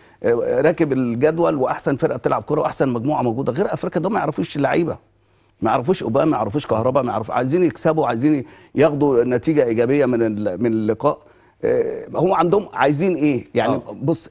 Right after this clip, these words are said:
Speaker 1: المفاهيم لازم تبقى عارف أنت جا-، جايين مصر عايزين إيه من المباراة؟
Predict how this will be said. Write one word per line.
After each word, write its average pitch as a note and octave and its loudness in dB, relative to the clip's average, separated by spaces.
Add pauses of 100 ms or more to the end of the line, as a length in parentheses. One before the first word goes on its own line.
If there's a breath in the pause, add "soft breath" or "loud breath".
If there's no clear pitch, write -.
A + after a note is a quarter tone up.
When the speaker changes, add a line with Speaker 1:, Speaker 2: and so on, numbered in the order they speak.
Speaker 1:
المفاهيم C3+ 0
لازم D#3 0
تبقى C3+ -4
عارف D3+ -2 (520 soft breath)
أنت B2 0
جا-، C#3 -2 (100)
جايين D#3 4
مصر D#3+ -2
عايزين A#2+ 0
إيه A#2+ -2
من G#2 -2
المباراة؟ F2+ -8